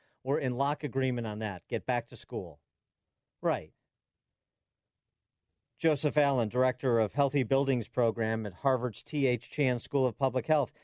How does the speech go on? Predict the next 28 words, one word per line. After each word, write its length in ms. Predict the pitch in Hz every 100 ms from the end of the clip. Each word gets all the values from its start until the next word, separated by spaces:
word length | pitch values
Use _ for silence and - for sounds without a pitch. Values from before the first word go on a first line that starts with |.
| _
"It's 200 | - 123
absolutely 400 | 151 139 - 165
critical 500 | 135 - 170 175 190
that 160 | 170 156
we 80 | 143
get 220 | 127 120
kids 240 | 156 139
back 260 | 107 123 139
to 60 | -
school," 540 | - - 165 127 131 - _ _ _ _ _ _
adding, 300 | 147 131 135
"There 160 | 131 135
are, 260 | 131 131 123 - -
there 140 | 127
are 100 | 120
costs 400 | 117 - 175 165
to 80 | -
children's 420 | 147 156 135 117
physical 420 | - 170 170 185 165
and 80 |
social 360 | 131 156 143 156
well-being 400 | 135 120 123 123
with 120 | 117 -
ongoing 540 | 127 143 139 143 139
remote 500 | 123 120 123 131 139 - -
learning 400 | 123 120 120 107
from 240 | - 107
home." 400 | 117 110 85 73